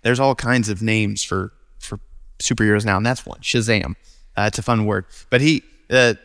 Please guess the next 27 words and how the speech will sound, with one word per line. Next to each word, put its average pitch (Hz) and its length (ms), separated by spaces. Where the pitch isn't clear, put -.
there's 127 280
a 123 80
sequel, 180 480
and 151 80
I - 20
was 139 100
watching 147 300
it 101 40
the 139 100
other 131 140
day, 127 180
and 123 80
he 151 160
spends 160 420
the 131 80
movie 143 380
fighting 151 400
the 151 80
bad 120 260
guys, 117 340
as 104 160
a 104 40
superhero 101 500
is 101 80
prone 104 240
to 123 80
do. 107 180